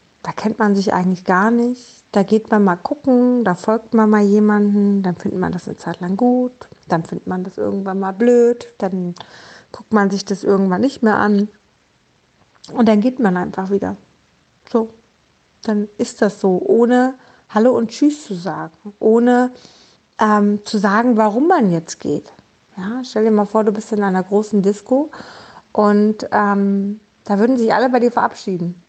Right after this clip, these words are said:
<laughs> So, also alle sind dort in dieser Disco, um zusammen zu feiern. Alle feiern am Ende des Tages zusammen auf die gleiche Musik. Sie haben eine Gemeinschaft,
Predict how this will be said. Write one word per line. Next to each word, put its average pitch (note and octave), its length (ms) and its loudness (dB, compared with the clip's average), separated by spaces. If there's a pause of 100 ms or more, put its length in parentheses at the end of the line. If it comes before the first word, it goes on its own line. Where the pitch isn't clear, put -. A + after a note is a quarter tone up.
(100)
<laughs> - 160 -18 (360)
So, - 260 -2 (440)
also A3+ 140 0
alle D4 240 2
sind B3 200 2
dort B3 220 4
in A#3+ 100 0
dieser G#3 180 4
Disco, C4 340 0
um A#3+ 120 -2
zusammen G3+ 360 0
zu G3 120 -10
feiern. G3 400 0 (140)
Alle G#3+ 360 0
feiern G#3 500 -2
am G3+ 140 -4
Ende F#3+ 240 -2
des A3+ 180 -8
Tages F#3 460 -10
zusammen F#3 600 -2 (220)
auf - 100 -20
die F#3+ 120 -6
gleiche G3 340 0
Musik. A3 540 2
Sie A3 100 -4
haben F#3+ 140 0
eine F3+ 120 0
Gemeinschaft, F#3 580 0